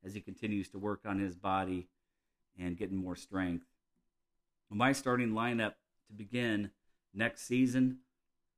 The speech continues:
who knows if it stays this way throughout the season, but for me, I think Joe T gets the nod again to lead the team at point guard.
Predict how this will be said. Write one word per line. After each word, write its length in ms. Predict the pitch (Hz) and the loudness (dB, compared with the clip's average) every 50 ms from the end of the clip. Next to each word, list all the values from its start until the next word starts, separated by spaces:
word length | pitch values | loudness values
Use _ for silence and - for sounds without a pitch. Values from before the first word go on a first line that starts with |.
| _ _ | _ _
who 80 | - 156 | 2 4
knows 280 | 151 143 127 120 110 110 | 6 6 6 4 2 0
if 80 | 101 | -8
it 120 | 101 - - | -14 -16 -14
stays 280 | - - 113 113 101 | -4 -2 0 0 0
this 200 | 104 98 - - | -2 -6 -6 -4
way 280 | 104 104 104 101 101 95 | -2 0 2 2 2 0
throughout 420 | - - - 95 107 123 135 - | -2 -6 -4 -2 -2 -2 -2 -4
the 60 | 95 | -8
season, 420 | - - - 92 90 90 90 92 87 | -16 -6 -2 -2 0 0 0 -2 -2
but 160 | 87 90 - - _ _ _ _ _ _ _ _ _ _ _ | -4 -6 -12 -14 _ _ _ _ _ _ _ _ _ _ _
for 100 | - 117 | -4 2
me, 400 | 117 131 151 147 131 120 104 - _ _ _ _ _ | 4 6 8 8 6 4 2 -2 _ _ _ _ _
I 40 | 113 | -2
think 180 | 127 120 101 90 | 0 0 0 0
Joe 260 | 95 120 117 117 110 | 0 2 2 2 2
T 260 | - - 131 123 113 | 0 0 0 2 2
gets 240 | 98 110 104 - - | 2 0 -2 -4 -4
the 100 | - 90 | -4 -2
nod 260 | 95 98 101 101 95 | 0 2 2 0 0
again 280 | 98 92 101 95 90 87 | -2 -2 -2 -2 -2 -2
to 100 | - 90 | -4 -4
lead 220 | 101 104 104 92 | -2 0 0 -2
the 60 | 92 | -4
team 260 | 87 - - 104 101 | -8 -6 -2 -2 -2
at 180 | 95 - - _ | -2 -2 -6 _
point 260 | - 107 104 95 90 | -2 0 0 0 0
guard. 360 | 101 104 101 101 104 104 101 | 0 2 2 4 2 2 -2